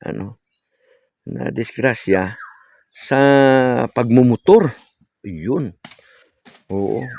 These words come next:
yun ang nakikita ko sa kanyang prediction. At, ah, pinahirapan. Yung sinasabi kong mga taong ito, sila tong mga tao na ginawa na nilang hanap buhay.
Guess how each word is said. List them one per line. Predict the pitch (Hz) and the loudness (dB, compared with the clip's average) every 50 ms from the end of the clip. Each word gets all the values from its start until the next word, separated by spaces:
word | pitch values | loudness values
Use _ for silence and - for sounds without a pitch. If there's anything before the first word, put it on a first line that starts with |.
| - - | -10 -8
yun | 98 107 117 | -6 -4 -2
ang | 117 113 113 | -2 -2 -4
nakikita | 113 113 107 - - 107 101 - - - - | -4 -8 -12 -6 -6 -6 -4 -2 -4 -4 -4
ko | - - | -4 -10
sa | - - 117 | -8 -8 -8
kanyang | 110 101 87 90 90 87 - - - - - | -6 -6 -6 -6 -8 -8 -10 -10 -12 -14 -10
prediction. | _ 92 90 85 87 80 - - - - 57 - - _ _ _ _ - _ _ _ _ _ _ _ _ _ _ _ - - | _ -8 -6 -6 -8 -10 -10 -12 -12 -12 -12 -12 -14 _ _ _ _ -20 _ _ _ _ _ _ _ _ _ _ _ -4 -4
At, | 156 - - - - - - _ _ - - _ | -4 -4 -4 -18 -20 -20 -20 _ _ -20 -12 _
ah, | - 123 135 139 139 127 123 - - - | -2 0 0 2 2 0 -2 -4 -6 -4
pinahirapan. | _ 143 139 147 156 147 160 160 160 165 156 156 - - 175 180 165 131 120 113 _ - _ _ _ _ _ _ _ _ _ _ _ _ - - - - _ _ _ _ _ - | _ 2 4 4 4 4 4 4 4 4 2 0 0 0 0 0 0 -2 -6 -12 _ -20 _ _ _ _ _ _ _ _ _ _ _ _ -20 -20 -20 -20 _ _ _ _ _ -2
Yung | - 160 185 208 196 | 0 0 0 0 -2
sinasabi | - 185 180 180 170 180 170 180 147 139 - | -2 0 0 2 2 2 0 0 0 -2 -2
kong | - 139 135 135 127 | -2 -2 -2 0 0
mga | 127 - - | -2 -2 0
taong | - 101 101 104 104 98 | 0 0 2 0 0 -2
ito, | 95 92 - 90 85 85 87 95 | -4 -4 -2 0 0 0 0 -4
sila | - - - - - | -6 -2 0 0 0
tong | _ 349 349 330 | _ -2 -2 -2
mga | 320 - 175 | -2 -2 -2
tao | - - - 98 92 107 117 | 0 0 0 2 2 2 2
na | 120 120 123 | 2 0 0
ginawa | 127 147 147 147 143 151 160 151 | 0 2 2 4 4 2 2 2
na | 151 156 151 | 2 0 2
nilang | 151 147 139 143 143 143 139 | 2 2 2 0 -2 -2 -2
hanap | 127 143 139 139 131 - | -2 -2 -2 -2 -2 -4
buhay. | 110 113 117 117 104 92 - 107 110 143 160 143 107 - | 0 4 4 4 4 2 0 0 2 2 0 -2 -6 -12